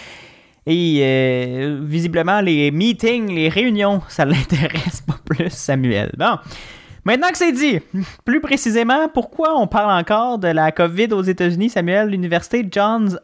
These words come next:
Hopkins, qui nous fournit une bonne partie des chiffres reliés à la, à la covid dix-neuf, nous donne cette fois-ci de nouveaux résultats qui sont, euh, ma foi, euh, gênants, j'ai le goût de dire.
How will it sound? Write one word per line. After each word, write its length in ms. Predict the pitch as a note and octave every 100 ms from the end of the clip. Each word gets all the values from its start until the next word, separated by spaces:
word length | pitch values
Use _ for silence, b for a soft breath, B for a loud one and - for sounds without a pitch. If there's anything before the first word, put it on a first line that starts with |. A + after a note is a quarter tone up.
| -
Hopkins, 800 | G3 - - G#3+ B3 G3+ D3 C3+ B B B
qui 120 | -
nous 100 | E3
fournit 280 | - E3 F#3
une 100 | F#3+
bonne 180 | D#3+ D#3+
partie 460 | D3 - - A3
des 320 | E3+ D3 C3+ C3
chiffres 420 | - A3+ - D#3
reliés 360 | C#3+ C#3+ D3+
à 20 | F3+
la, 80 |
à 180 | C#3 C3+
la 80 | C3+
covid 280 | C3 C#3 D3
dix-neuf, 380 | C3 C#3 A3+ - - B B B B -
nous 140 | D3
donne 220 | E3+ B3 C4
cette 160 | A3
fois-ci 340 | - F#3+ - B3+
de 140 | E3
nouveaux 320 | E3+ F#3 A#3
résultats 580 | C4+ G3+ F3 D#3+ G3+ C4+ D#4+ _ _ _ _ _ _ _ _ -
qui 160 | -
sont, 360 | - A3 B3+ A3+
euh, 560 | D#3 D3 C#3+ C3+ B2+ C3
ma 160 | D3
foi, 340 | D3 - F3+ C4+ D4+
euh, 560 | D3+ C#3+ C3+ C3 B2+ C#3 -
gênants, 540 | C#3+ D3 G#3+ C4 G#3 G3 - _ -
j'ai 140 | C#3
le 80 | C3
goût 100 | C3+
de 60 |
dire. 320 | C3 C#3 C3+